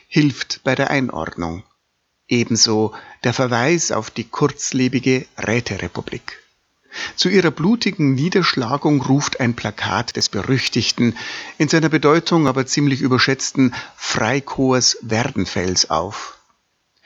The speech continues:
„Herunter von den Bergen, heraus aus euren Tälern, es gilt dem Spartakus den eisenbeschlagenen Schuh ins Genick zu setzen.“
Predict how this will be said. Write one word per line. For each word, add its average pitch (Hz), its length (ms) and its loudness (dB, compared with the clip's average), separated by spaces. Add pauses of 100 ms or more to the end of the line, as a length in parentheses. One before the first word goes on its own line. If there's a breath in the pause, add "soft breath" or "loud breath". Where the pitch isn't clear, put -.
(140 loud breath)
„Herunter 165 480 4
von 151 200 0
den 139 120 2
Bergen, 127 480 -2 (220 loud breath)
heraus 160 480 2
aus 160 200 2
euren 147 300 2
Tälern, 131 560 0 (220 loud breath)
es - 260 -2
gilt - 420 2
dem 131 140 2
Spartakus 135 840 -2
den 120 260 -2
eisenbeschlagenen 113 960 0
Schuh - 460 4
ins 110 340 -2
Genick 110 460 -4
zu 101 120 0
setzen.“ - 560 -4